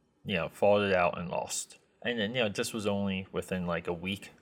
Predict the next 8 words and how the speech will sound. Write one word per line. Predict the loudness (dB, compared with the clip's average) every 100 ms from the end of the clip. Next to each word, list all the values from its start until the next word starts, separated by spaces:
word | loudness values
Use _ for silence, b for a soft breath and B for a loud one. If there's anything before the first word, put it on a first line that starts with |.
| -8
I |
think, | -6 -4 -6
of | -4
Churchill | -2 -2 2 2 2 -2 -10 _ _ b b b b -12
stepping | -2 2 2 0 -2
up. | -2 -4 _ _ _ _ b b b b b b -4
Um, | 0 2 2 0 -4 -10 B B B B -10
again, | 2 2 2